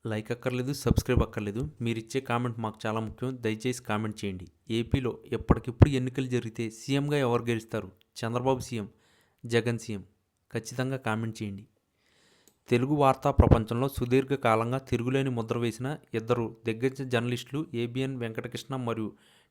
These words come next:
టీవీ ఫైవ్ సాంబ శివరావులకు ఇప్పుడు కాలం, ఇప్పుడు కాలంలో కూడా ఊహించని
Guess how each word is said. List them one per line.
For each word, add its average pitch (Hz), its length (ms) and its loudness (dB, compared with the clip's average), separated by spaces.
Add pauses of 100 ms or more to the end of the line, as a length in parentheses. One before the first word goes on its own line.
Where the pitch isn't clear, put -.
టీవీ 127 260 -4
ఫైవ్ 139 200 -4
సాంబ 120 420 -6 (440)
శివరావులకు 120 840 0
ఇప్పుడు 123 280 -4
కాలం, 123 480 -2 (560)
ఇప్పుడు 131 180 4
కాలంలో 127 380 2
కూడా 135 220 0
ఊహించని 127 580 -4